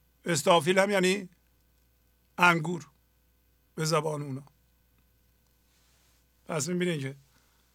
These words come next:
به چهار اسم یه چیز رو نامیدند. ما هم به اسمهای مختلف در ذهن به وسیلهٔ منهای ذهنی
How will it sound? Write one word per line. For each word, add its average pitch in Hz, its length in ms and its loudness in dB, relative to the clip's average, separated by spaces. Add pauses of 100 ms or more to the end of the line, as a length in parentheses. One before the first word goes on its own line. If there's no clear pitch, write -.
(1400)
به 156 100 -6
چهار 165 520 0
اسم 196 460 0 (360)
یه 175 180 0
چیز 185 300 -4
رو 180 340 -2 (120)
نامیدند. 151 920 2 (880)
ما 175 220 2
هم 156 280 2 (680)
به 190 140 -6
اسمهای 160 360 2
مختلف 180 580 0
در 156 160 2
ذهن 165 540 2 (1800)
به 160 80 -8
وسیلهٔ 156 360 0
منهای 151 480 0
ذهنی 165 640 -4